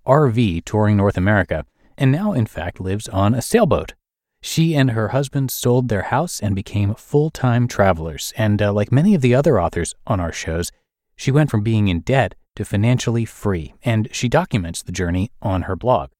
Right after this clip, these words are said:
She publishes monthly income updates and shares how she earns over a hundred thousand dollars a month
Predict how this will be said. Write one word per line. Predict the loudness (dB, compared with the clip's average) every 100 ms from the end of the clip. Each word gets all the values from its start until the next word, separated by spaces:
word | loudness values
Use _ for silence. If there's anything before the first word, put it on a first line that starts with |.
| _ _ _
She | -12 -10
publishes | -2 0 0 -2 -2
monthly | 0 0 0 0 0
income | 0 0 -2 -2
updates | -6 -10 -12 -10 -12 -6
and | -4
shares | -4 2 4 4
how | 2 -2
she | 0 0
earns | 0 0 0
over | 0 -2 -4
a |
hundred | 2 4 4 2
thousand | 2 4 4
dollars | 2 2 0 -2
a | -2
month | 0 2 2 0